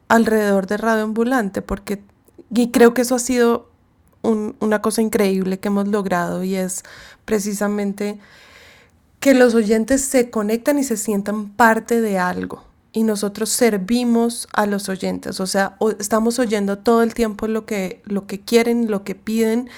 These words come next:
y estamos tratando como de servir a la audiencia. Eso es súper importante. Entonces, Jorge ha tenido un papel fundamental en como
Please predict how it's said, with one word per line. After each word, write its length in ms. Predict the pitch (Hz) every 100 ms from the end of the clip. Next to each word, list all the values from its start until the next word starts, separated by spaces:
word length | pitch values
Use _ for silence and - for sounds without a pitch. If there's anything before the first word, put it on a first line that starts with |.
| - _
y 80 | 214
estamos 400 | - 185 185 -
tratando 600 | 214 208 196 180 180 180
como 280 | 208 202
de 120 | 196 185
servir 480 | 190 180 185 185 180
a 60 |
la 100 | 180
audiencia. 600 | 190 180 185 - - - -
Eso 240 | 190 190
es 60 | 190
súper 320 | - 202 101
importante. 680 | 92 92 - - 76 - - - - - -
Entonces, 500 | 220 220 220 240 240
Jorge 300 | - 254 240
ha 100 | 247
tenido 680 | 247 240 240 233 233 226 233 _ _ _ _ _ - -
un 120 | 226
papel 300 | 240 240 233
fundamental 720 | 240 233 226 208 202 190 190
en 120 | 202
como 420 | 220 226 214 196